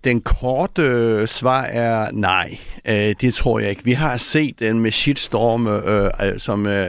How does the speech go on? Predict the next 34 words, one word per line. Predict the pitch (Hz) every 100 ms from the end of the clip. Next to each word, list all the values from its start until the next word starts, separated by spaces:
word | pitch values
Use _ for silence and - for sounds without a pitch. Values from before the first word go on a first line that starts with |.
| -
øh, | 95 92 - 95 - -
øh, | 92 - - -
var | 107
det | 104
ikke | 123 117
Jensens | 135 117 -
Bøfhus, | 117 139 135 107 - - - - - -
øh, | 117 104
uden | 113 135
at | 120
skulle | - 104
komme | 120 117
ind | 113
i |
den, | 107 113 123
og | 104
det | 120
har |
slet | 113 113
ikke | 123
noget | 120
med | 113
krig | - - 147 147
at | 104
gøre, | 101 107 104
men | 110 110
det |
er | 117
bare | 123 135
for | 143 127 117 117
at, | 117
at |
sige, | - - 156 165 104
at | 104